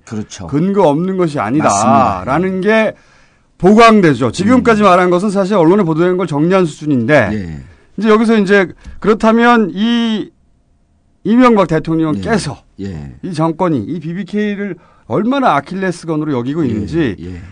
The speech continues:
Speaker 2: 그걸 여실히 드러내는 최근의 사건이 몇 가지 있-, 있지 않습니까? 그걸
Speaker 1: 그렇-,
Speaker 2: 좀 정리해 주십시오.
Speaker 1: 그렇죠.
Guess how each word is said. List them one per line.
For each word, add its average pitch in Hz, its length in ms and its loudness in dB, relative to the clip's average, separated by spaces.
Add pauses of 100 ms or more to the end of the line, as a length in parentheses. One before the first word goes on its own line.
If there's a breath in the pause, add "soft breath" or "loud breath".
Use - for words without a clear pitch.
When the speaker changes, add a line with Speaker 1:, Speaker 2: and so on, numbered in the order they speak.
Speaker 2:
그걸 202 180 -2
여실히 208 420 0
드러내는 214 520 0
최근의 220 380 -6
사건이 196 300 -6
몇 151 80 0
가지 165 260 -6
있-, 151 200 -10
있지 131 140 -8
않습니까? 147 380 -10 (140)
그걸 110 200 -8
Speaker 1:
그렇-, - 20 -4
Speaker 2:
좀 117 100 -4
정리해 196 320 2
주십시오. 120 400 -4
Speaker 1:
그렇죠. 87 180 -14